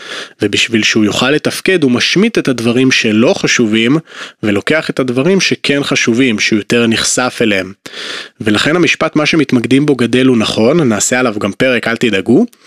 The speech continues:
אבל כרגע, מה שאני רוצה שתעשו זה שתהיו חשופים ליעד שלכם. כמה שיותר תראו אותו, וברגע שבאמת...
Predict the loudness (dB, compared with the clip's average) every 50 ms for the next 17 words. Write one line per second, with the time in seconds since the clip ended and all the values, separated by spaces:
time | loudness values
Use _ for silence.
0 | -18 -16 -16 -16 -18 -20 _ _ -6 -4 -4 -4 -2 -2 -2 0 0 2 2 2
1 | 2 2 2 2 2 0 0 0 0 2 2 2 2 0 0 0 0 0 0 -2
2 | -2 -2 -2 -2 0 0 0 2 2 2 2 0 0 -2 _ -2 0 2 2 2
3 | 2 0 -2 -2 0 -2 -2 -2 -2 0 2 2 4 4 2 2 2 0 0 0
4 | 0 -2 -2 -2 -2 -2 -2 -2 -2 -2 -2 -2 -4 -6 -10 _ _ -20 -18 -18
5 | -16 _ -4 -2 0 0 0 2 2 0 0 0 0 0 0 0 0 -2 -2 0
6 | -2 0 2 2 2 2 2 0 0 2 2 2 2 0 -2 -4 -4 -2 0 0
7 | 2 2 2 2 2 2 0 0 0 0 0 2 2 2 2 0 -2 -6 -12